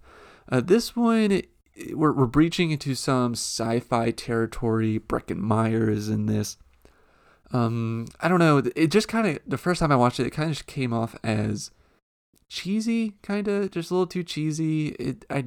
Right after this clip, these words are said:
wasn't, I don't know, I just wasn't in love with it. I don't know. We'll, we'll see how I feel on a second go around. I, 'cause I did see a lot of people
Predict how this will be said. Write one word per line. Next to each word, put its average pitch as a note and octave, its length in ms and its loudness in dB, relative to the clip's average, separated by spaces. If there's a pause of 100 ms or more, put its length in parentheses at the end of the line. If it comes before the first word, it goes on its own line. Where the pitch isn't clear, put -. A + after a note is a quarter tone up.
(120)
wasn't, C#3 440 0 (360)
I - 60 -2
don't A#2 100 2
know, - 80 -4
I - 40 -2
just A#2 140 -2
wasn't B2+ 340 2
in A#2 120 2
love G#2 380 0
with B2 200 -2
it. C#3 240 -2 (720)
I B2 60 0
don't A2 80 4
know. A2 120 2
We'll, C#3+ 320 8
we'll C#3+ 140 4
see D3 100 2
how A#2+ 140 6
I - 20 2
feel A2+ 180 4
on G#2+ 200 2
a G#2 60 0
second A2 260 0
go G#2 160 2
around. G2+ 320 2
I, A2+ 120 2
'cause A2 220 0
I G#2 80 2
did B2+ 220 2
see A#2+ 240 -2
a A#2 140 0
lot G#2 360 0
of A2 160 -4
people A2 540 -2